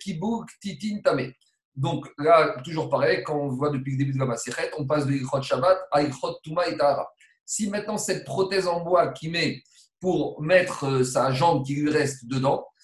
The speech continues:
donc vous voyez, c'est un monsieur qui n'a plus de pied, il a une partie de la jambe, et il va mettre sa jambe dans cette prothèse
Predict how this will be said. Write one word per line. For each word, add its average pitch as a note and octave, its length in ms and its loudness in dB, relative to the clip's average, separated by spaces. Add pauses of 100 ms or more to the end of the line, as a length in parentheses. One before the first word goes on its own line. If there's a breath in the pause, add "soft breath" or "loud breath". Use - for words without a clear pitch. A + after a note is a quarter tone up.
(200 soft breath)
donc C#3 100 -2
vous A#2+ 60 -2
voyez, E3 180 4
c'est D#3 100 -2
un D3 80 2
monsieur C#3+ 300 -2
qui - 80 -4
n'a B2 100 0
plus B2+ 140 -2
de C3 80 -2
pied, G3 400 0 (120)
il C#3 140 -4
a D3 60 2
une C#3+ 100 0
partie C#3+ 240 -4
de C3 80 -2
la A#2+ 100 2
jambe, A3 380 2 (200)
et F#3 120 -2
il F#3 60 -4
va E3+ 120 0
mettre D#3 180 -2
sa B2+ 160 -2
jambe G3 260 0
dans - 60 -4
cette - 240 -6
prothèse F#3+ 500 -2